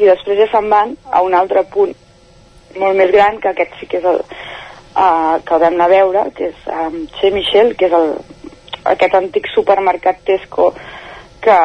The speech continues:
l'han convertit en un centre d'acollida, i aquí sí que ja estan entre quaranta-vuit i setanta-dues hores, perquè, em, hi ha un seguit de gent que quan surten saben on aniran, perquè tenen familiars o amics d'altres punts d'Europa que els poden acollir,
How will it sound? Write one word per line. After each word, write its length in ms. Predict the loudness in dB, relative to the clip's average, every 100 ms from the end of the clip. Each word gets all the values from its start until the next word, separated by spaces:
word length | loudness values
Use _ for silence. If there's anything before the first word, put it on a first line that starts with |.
| 2 0
l'han 180 | -2 -2
convertit 500 | -2 0 0 0 -2
en 100 | -2
un 120 | -2
centre 300 | -6 -4 2
d'acollida, 600 | 2 2 -2 2 4 4
i 120 | 2 0
aquí 200 | 0 -6
sí 80 | -4
que 140 | 0 2
ja 100 | 2
estan 300 | -2 -2 -2
entre 300 | -2 -2 0
quaranta-vuit 560 | 0 0 2 2 0
i 40 | 0
setanta-dues 720 | 0 0 0 0 2 2 0
hores, 280 | -2 -2 -4 -4
perquè, 480 | -2 0 0 0 0
em, 340 | 2 2 2 0 -8 -14 -12 -12 -14 -14 -2 2
hi 120 | 4
ha 100 | 4
un 140 | 0 -6
seguit 300 | -4 -4 0
de 140 | 0
gent 180 | 2 -2
que 120 | -4
quan 220 | 0 0 0
surten 420 | -4 -2 0 -2 2
saben 240 | 2 2
on 80 | -2
aniran, 500 | -2 0 0 0 -2
perquè 300 | -8 -8 -8
tenen 320 | -4 -2 -2
familiars 640 | 0 2 2 4 2 0 -2
o 60 |
amics 300 | -4 -4 -2
d'altres 340 | -2 -2 -4 -8
punts 220 | -4 0
d'Europa 500 | 2 4 4 2 -2 -4 -16 -20 -20 -12 -4
que 60 |
els 120 | -4 0
poden 240 | 0 0
acollir, 520 | -2 0 0 0 -2